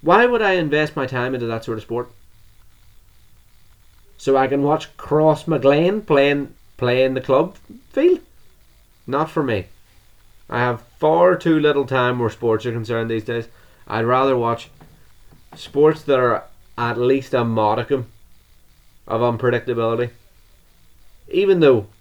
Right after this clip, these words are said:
with World Pro Bowling Championships, you can't always expect Jason Belmonte to be up there. He's the, he's the best there ever was.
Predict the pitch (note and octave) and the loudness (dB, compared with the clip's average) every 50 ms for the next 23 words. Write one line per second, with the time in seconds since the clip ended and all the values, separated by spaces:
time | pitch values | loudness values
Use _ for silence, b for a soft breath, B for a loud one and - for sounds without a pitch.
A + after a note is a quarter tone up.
0 | _ _ - _ _ - - B2 A#2+ - - - - _ - - - _ - _ | _ _ -20 _ _ -8 -2 -2 -2 -2 -2 -16 -20 _ -20 -20 -20 _ -20 _
1 | - - A2+ B2 B2 B2 A#2 - - - B2 A2+ A2 A2 G#2+ G#2+ A#2 A#2 A2+ C3+ | -8 -2 0 2 2 2 0 -2 -2 0 0 2 4 2 2 2 2 -2 -2 -6
2 | A#2+ A2 - A#2+ A#2 - A2+ _ b b b b b A#2 A2+ - - D3 D3+ D3+ | -6 -6 -6 -10 -12 -12 -20 _ b b b b b -12 -8 -4 -2 -2 0 2
3 | D3+ C#3 C3 B2+ B2 A#2 A2 - - A#2 A2 A2 - A#2+ A2+ G#2+ A2 A2 G2 G#2 | 2 2 0 0 -2 -4 -6 -6 -4 -4 -4 -4 -4 -4 -4 -2 -4 -4 -6 -4
4 | G2 F#2+ G2 F#2+ F#2+ - - G#2+ G2 F#2+ F#2 F#2 F2+ - - A2+ A2+ - - _ | -4 -4 -6 -6 -6 -6 -6 -6 -4 -4 -6 -6 -6 -6 -8 -10 -10 -12 -20 _
5 | _ _ _ _ _ _ _ _ _ _ _ _ _ _ _ _ _ _ _ _ | _ _ _ _ _ _ _ _ _ _ _ _ _ _ _ _ _ _ _ _
6 | - _ _ _ - _ _ _ - - G#2+ G#2 G2+ G#2 G#2+ - - A2+ G#2+ G2 | -20 _ _ _ -20 _ _ _ -18 -12 -10 -6 -4 -2 -4 -2 -4 -6 -6 -6
7 | G#2 F#2 A2 A#2+ B2 B2 - A#2+ A2 G#2 G2 G#2 G2+ F#2+ F#2 G2 G2 - | -4 -4 -2 -2 -2 -2 -2 -2 0 0 0 0 -2 -2 -2 -4 -6 -10